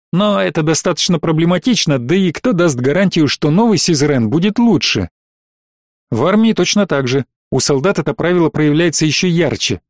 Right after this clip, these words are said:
От правильного капитана во многом зависит не только солдатская жизнь, но и количество золотишка в мошне.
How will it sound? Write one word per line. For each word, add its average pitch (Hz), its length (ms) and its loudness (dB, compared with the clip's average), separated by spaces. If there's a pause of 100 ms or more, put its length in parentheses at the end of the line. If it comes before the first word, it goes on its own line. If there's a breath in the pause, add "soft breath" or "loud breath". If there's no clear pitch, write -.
(140)
От - 180 -8
правильного 170 500 0
капитана 160 520 -2
во 135 100 0
многом 156 340 0
зависит 156 460 0
не 156 100 0
только 165 300 0
солдатская 147 640 0
жизнь, 127 280 0
но 170 180 0
и 170 100 0
количество 175 580 -2
золотишка 160 580 0
в 127 60 0
мошне. 139 460 -2